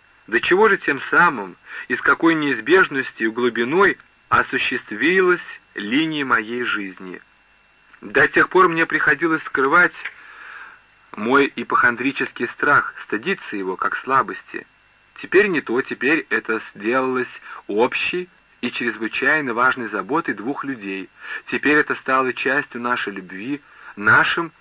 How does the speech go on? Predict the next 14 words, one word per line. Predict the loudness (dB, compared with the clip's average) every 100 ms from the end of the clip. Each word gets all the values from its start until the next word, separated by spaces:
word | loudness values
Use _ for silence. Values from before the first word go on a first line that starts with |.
| -8
интимным | -6 -6 -4 -4 -2 -6
делом. | -6 -2 -2 -4 -12 _ -12 0
Это | 2 4 4
было | 4 4
уже | 4 2 2 2 -2
не | -4
недостатком | -2 0 -2 0 -2 0 -8
или | -6 -6 -6
изъяном, | -6 -4 -4 -4 -14 _ _ -14 -6
а | -4
чем-то | -2 -2 -2
положительным | -2 2 2 2 -2 -4 -6 -6
и |
веским, | -4 -4 -4 -6 -14 -16